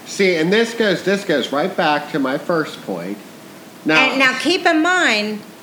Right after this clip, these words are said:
Speaker 2: the boy's mother knew of this relationship.
Speaker 1: Yeah, and he was seventeen friggin' years old.
Speaker 2: Correct.
Speaker 1: There is one thing on your mind at seventeen years old,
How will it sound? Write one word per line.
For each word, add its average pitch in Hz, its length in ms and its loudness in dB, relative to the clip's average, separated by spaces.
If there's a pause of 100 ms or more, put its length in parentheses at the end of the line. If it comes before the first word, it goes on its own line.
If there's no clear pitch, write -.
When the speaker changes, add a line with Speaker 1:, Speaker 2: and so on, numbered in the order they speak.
(120)
Speaker 2:
the 190 80 -4
boy's 294 440 2
mother 285 440 2
knew 254 320 0
of 208 120 -4
this 208 280 -2
relationship. 196 640 -2
Speaker 1:
Yeah, 110 240 0
and 143 140 0
he 165 200 4
was 175 280 2
seventeen 156 720 2
friggin' 131 420 -2
years 113 280 0
old. 87 280 -4 (440)
Speaker 2:
Correct. - 640 -2
Speaker 1:
There 117 180 0
is 123 220 -2
one 147 500 0
thing 139 560 0 (1400)
on 151 260 2
your 180 140 2
mind 127 460 0
at 104 160 -10
seventeen 139 600 -2
years 127 280 -2
old, 110 360 0